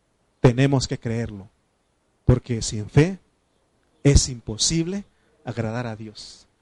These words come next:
porque es necesario que el que se acerca a Él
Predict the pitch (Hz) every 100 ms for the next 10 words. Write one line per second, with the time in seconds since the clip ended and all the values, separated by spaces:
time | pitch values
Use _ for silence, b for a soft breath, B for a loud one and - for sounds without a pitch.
0 | _ _ - 113 - 131 151 160 - 160
1 | 165 151 135 - 120 110 - _ _ -
2 | 104 - 147 143 139 160 202